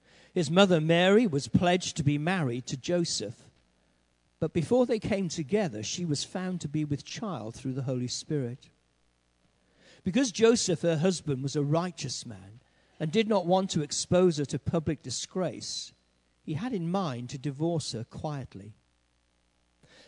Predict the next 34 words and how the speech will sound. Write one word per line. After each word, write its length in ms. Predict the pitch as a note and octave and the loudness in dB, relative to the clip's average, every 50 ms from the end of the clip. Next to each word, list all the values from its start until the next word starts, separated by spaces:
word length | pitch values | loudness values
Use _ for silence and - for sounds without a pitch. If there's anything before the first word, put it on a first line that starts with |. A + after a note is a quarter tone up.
| _ - | _ 2
But 100 | F#3+ G3 | 4 4
after 320 | A#3 C#4 C#4 - - C#4 | 4 2 0 0 2 4
he 80 | C4 A#3 | 4 4
had 140 | G#3 E3 - | 4 2 0
considered 680 | - F#3 F3 E3 - - - C#4 C#4+ G#3+ E3+ B2 A2 | 0 0 0 0 -2 -2 0 0 0 0 -2 -2 -4
this, 520 | A2 - - B2+ - - - - - - - _ _ _ _ _ _ _ _ - | -8 -12 -10 -8 -8 -8 -8 -8 -10 -14 -18 _ _ _ _ _ _ _ _ -8
an 120 | F3+ E3 - | -6 -6 0
angel 540 | - F#3+ A3+ B3 B3 B3 G#3 A3+ B3 A#3+ G#3+ | 2 2 2 2 2 0 0 0 -2 0 2
of 140 | G#3+ G3 F#3 | 0 0 2
the 80 | F#3+ G3+ | 2 2
Lord 420 | F#3 F#3+ F#3 D#3+ C3 A#2+ A2 A#2 | 4 4 2 2 2 0 -4 -6
appeared 440 | C3 - - - G#3+ G3+ F#3 E3 C3+ | -6 -4 -2 0 2 2 2 2 -2
to 100 | - C3 | -4 -8
him 200 | G2+ A2+ A#2+ B2 | -8 -8 -6 -6
in 80 | C3+ C3+ | -6 -6
a 60 | C3+ | -8
dream 560 | B2 A2 A2+ C#3+ E3 D#3 C#3 A#2+ A2 G#2+ A#2 A#2+ | -8 -8 -4 -2 -2 -2 -2 -2 -6 -8 -8 -10
and 140 | A#2 A#2+ | -8 -8
said, 460 | - - - E3+ E3 D#3+ D#3 D3+ - - _ _ _ _ _ _ _ _ _ _ | -8 -6 -2 -2 -2 -2 -2 -4 -6 -14 _ _ _ _ _ _ _ _ _ _
"Joseph, 540 | - G3+ G#3+ A#3 F#3+ - - C#3 A#2 A2+ | 2 4 4 6 4 2 -2 -4 -6 -6
son 320 | - - - - G#3 G3 G3+ | -6 -4 -2 -2 0 0 0
of 120 | F3 C3+ | -2 0
David, 520 | - D#3 C#3 C3 A2+ F#2+ G#2+ G#2 F#2 - - _ _ _ _ _ _ _ _ _ _ _ _ - | 0 0 0 0 -2 -4 -8 -10 -12 -14 -20 _ _ _ _ _ _ _ _ _ _ _ _ 2
do 160 | G3+ A3+ B3+ | 4 6 6
not 220 | C4 B3 A#3 - | 6 6 4 4
be 100 | - G#3 | 2 4
afraid 540 | G#3 F#3 - - G#3 G#3+ G#3+ F#3 C#3+ B2 B2 | 4 2 2 2 4 6 6 6 4 2 -2
to 100 | - D3 | -4 -6
take 340 | - - - - F3 F3 - | -4 -2 0 0 0 0 -2
Mary 520 | E3 F3 F3+ F3+ E3+ C#3+ B2 A#2+ B2+ C3+ | -2 0 2 2 2 0 0 -2 -4 -4
home 420 | A#2+ A2 F#3 F#3 E3 C3+ A#2+ A#2+ B2+ | -4 0 2 2 2 2 0 -2 -4
as 160 | B2+ A#2 - | -6 -4 -2
your 160 | D3 D3 C#3 | -2 0 0
wife, 580 | C3 C3+ D3 C3+ A#2+ A2 A2 - - - - | 0 -2 -2 -4 -4 -8 -10 -14 -16 -20 -20